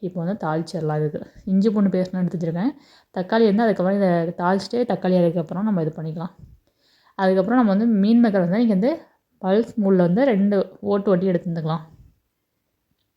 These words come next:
நல்லா கொர கொரப்பா இருக்கும். பல்ஸ்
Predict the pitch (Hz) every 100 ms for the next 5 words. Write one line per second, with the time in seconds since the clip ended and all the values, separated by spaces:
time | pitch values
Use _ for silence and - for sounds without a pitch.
0 | _ _ _ _ _ _ - 202 208 196
1 | 196 202 190 208 190 165 196 294 262 _
2 | _ _ - 190 202